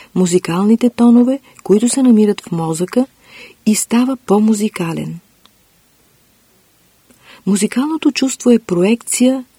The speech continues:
на музикалната способност. С музикалното чувство заедно се събужда мисълта, защото музикалният център е отпред на челото, дето са и умствените способности. Затова между музикалното чувство и разсъдливостта на човека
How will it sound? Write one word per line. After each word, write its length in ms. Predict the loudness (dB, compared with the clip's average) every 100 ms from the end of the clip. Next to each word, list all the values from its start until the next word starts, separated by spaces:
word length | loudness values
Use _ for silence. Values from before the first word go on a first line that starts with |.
| -4
на 120 | -2
музикалната 720 | 0 -4 -4 -2 0 0 -2
способност. 760 | -4 -6 -4 -6 -6 -10 -12 -20 -20 _ _ -20 -20 -8
С 80 | -2
музикалното 600 | 0 0 0 2 4 2
чувство 360 | 0 -2 0 -2
заедно 500 | 2 0 2 2 2
се 120 | 0
събужда 480 | -4 -2 -2 0 -2
мисълта, 600 | -4 -4 -6 -4 -4 -6 _ _ -20 -20 -14 -6
защото 440 | -6 -2 -2 2
музикалният 720 | 2 0 -2 0 2 2 0
център 420 | -2 -2 0 0
е 40 | 0
отпред 400 | -4 -4 -4 0
на 100 | 0
челото, 480 | 2 2 2 0 -2
дето 280 | -2 -2 -4
са 160 | 0
и 140 | 2 4
умствените 540 | 2 2 0 2 0
способности. 880 | -4 -6 -6 -6 -6 -10 -12 -18 -20 _ _ _ -20 -20 -18 -4
Затова 400 | -2 0 2 4
между 260 | 4 4
музикалното 680 | 0 0 -2 0 2 4 2
чувство 480 | -4 -4 -4 0 -2 2
и 140 | 0
разсъдливостта 800 | 0 -2 -4 -2 -4 -4 -6 -6
на 120 | -4 -2
човека 520 | 0 0 0 -2